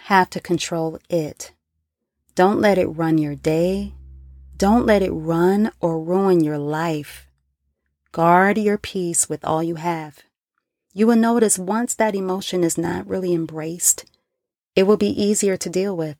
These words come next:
and it will eventually fade. Things that bother you won't bother you as much anymore. For some people,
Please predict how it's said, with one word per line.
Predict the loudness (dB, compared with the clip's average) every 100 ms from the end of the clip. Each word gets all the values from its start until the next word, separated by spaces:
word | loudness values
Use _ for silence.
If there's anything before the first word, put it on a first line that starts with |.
| -10
and | -4 -2
it | -2 -2
will | 0
eventually | 0 2 2 2 -4
fade. | -4 -4 -4 -6 -12 _ _ _ _ _ _ _
Things | 2 4 4
that | 2 -2 0
bother | 2 2 0
you | 0 2 2 2 -2 _ _ _ _ _
won't | -4 -2 -2 _ -2
bother | 0 2 2
you | 2
as | 2
much | 0 -2 -4
anymore. | -4 -4 -8 -16 -20 _ _ _ _ _ _ _ _
For | -2 0
some | 4 4 4
people, | 2 -4 -8 -6 -6 -6